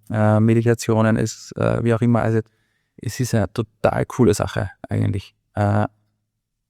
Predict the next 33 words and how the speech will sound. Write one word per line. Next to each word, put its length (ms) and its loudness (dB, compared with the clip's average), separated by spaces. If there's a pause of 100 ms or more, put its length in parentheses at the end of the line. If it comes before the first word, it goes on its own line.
(120)
durch, 240 -2 (140)
durch, 340 -2
äh, 160 2
Social 300 2
Media 520 4
und 360 0
durch 220 -2
gewisse 300 -4
Trends 440 -2
hat 140 -4
sich 120 -6
das 220 -6
halt 120 0
jetzt 140 -4
momentan 420 2
in 120 2
so, 220 0 (500)
in 100 -4
so 80 0
eine 80 0
Richtung 260 -2
verlagert, 500 4
dass 140 -4
das 180 -4
halt 160 0
immer 280 2
mit, 340 0
äh, 40 -2
Erd-, 800 2 (260)
also 280 -2
Strawberry 540 4
Matcha 280 0
Latte, 320 0